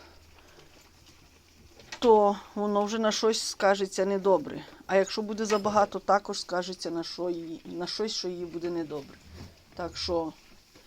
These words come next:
якщо ви хочете, щоб у вас коза була здорова, щоб вона вам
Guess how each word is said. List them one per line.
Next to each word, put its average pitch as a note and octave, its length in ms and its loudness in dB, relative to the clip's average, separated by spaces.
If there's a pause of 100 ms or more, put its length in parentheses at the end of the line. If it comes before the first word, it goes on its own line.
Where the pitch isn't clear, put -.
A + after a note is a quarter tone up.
(180)
якщо F3+ 260 0
ви C4 100 2
хочете, F3 340 -4
щоб F3 160 -4
у - 20 0
вас F3+ 140 -2
коза F#3 260 -2
була F#3+ 260 0
здорова, D#3+ 560 -4
щоб - 220 -12
вона F3 240 -2
вам F3+ 260 0